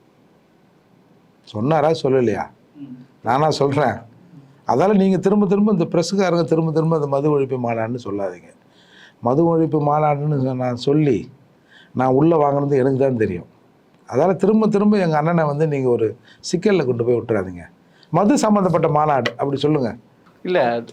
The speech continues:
Speaker 2: ஒரு நீண்ட கால நோக்குல மது ஒழிப்பு, அதை நோக்கி போகணுங்கிறதுக்காக
Speaker 1: இல்ல,
Speaker 2: ஒரு
Speaker 1: இந்த
Speaker 2: மாநாடு.
Speaker 1: மாநாடு,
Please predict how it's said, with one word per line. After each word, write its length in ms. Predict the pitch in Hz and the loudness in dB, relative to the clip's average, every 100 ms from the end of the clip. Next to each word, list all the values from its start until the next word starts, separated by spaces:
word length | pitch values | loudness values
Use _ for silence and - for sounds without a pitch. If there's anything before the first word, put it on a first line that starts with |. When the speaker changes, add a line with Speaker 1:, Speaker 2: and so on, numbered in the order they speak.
| - | -14
Speaker 2:
ஒரு 180 | 151 131 | -12 -4
நீண்ட 280 | 156 196 | 0 2
கால 200 | 180 196 | 2 2
நோக்குல 380 | 220 190 185 220 | 2 0 0 0
மது 360 | 220 180 190 170 | 2 4 4 4
ஒழிப்பு, 420 | 196 196 196 180 | 2 2 2 4
அதை 320 | 139 143 151 | 4 2 0
நோக்கி 260 | 165 202 226 | 0 0 0
போகணுங்கிறதுக்காக 760 | 202 190 180 185 170 156 147 | 2 2 2 0 -2 -2 0
Speaker 1:
இல்ல, 120 | 151 | 2
Speaker 2:
ஒரு 100 | 214 | 4
Speaker 1:
இந்த 240 | 190 226 269 | 4 4 4
Speaker 2:
மாநாடு. 60 | |
Speaker 1:
மாநாடு, 640 | 247 262 262 233 139 90 | 2 2 0 0 0 -2